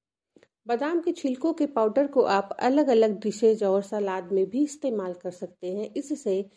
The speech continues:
dishes में पोषक तत्वों की मात्रा बढ़ जाती है।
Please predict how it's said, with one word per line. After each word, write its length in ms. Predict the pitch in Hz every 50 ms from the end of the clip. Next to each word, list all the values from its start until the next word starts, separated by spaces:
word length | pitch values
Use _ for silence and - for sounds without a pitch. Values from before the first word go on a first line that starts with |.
| _ _ _ _ _ _ _ -
dishes 380 | 202 269 262 - 349 349 247 240
में 220 | 233 226 226 226
पोषक 300 | - 226 233 233 330 339 339 -
तत्वों 280 | 233 - - - 208 196
की 160 | 202 214 214
मात्रा 480 | 202 196 190 190 190 - 196 214 254
बढ़ 260 | 262 233 233 311 349 320
जाती 440 | - - 170 151 - _ - 175
है। 320 | 175 170 185 180 180 175